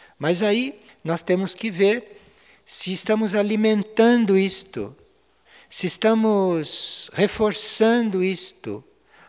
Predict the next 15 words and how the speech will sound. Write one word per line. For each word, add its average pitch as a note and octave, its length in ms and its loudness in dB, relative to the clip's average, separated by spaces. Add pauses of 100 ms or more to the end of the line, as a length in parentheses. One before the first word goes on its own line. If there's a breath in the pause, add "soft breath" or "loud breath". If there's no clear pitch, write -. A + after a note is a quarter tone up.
ou F#3 140 4
se G#3+ 220 -2
na G#3+ 120 2
nossa D#3 380 0
intenção, F#3+ 840 2 (320 loud breath)
no D#3+ 120 -2
nosso E3 520 -2 (280)
íntimo E3 600 -4
ser, G#3+ 600 0 (260 loud breath)
já B2+ 200 0
estamos D#3+ 460 -2
aspirando D3+ 960 -2 (240)
a C3 140 -4
ser D3 380 -2
livres. A2+ 920 -8